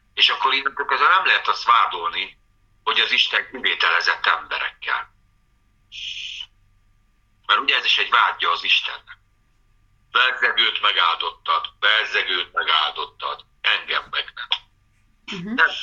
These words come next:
Speaker 1: nem. Téged is megáldott úgy is, és a feléd való hozzáállás jelenti az én életem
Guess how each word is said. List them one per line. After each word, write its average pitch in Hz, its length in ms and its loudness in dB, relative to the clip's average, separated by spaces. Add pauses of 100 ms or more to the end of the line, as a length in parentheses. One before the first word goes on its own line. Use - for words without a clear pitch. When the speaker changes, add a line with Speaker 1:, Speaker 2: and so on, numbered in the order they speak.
Speaker 1:
nem. 117 200 2 (1000)
Téged 185 320 0
is - 140 4
megáldott 120 420 -2
úgy 143 180 -8
is, - 200 2
és - 140 0
a 120 120 0 (200)
feléd 240 320 2
való 107 260 2
hozzáállás 87 760 0
jelenti 104 500 0
az 87 160 -4
én 101 180 -2
életem - 420 -4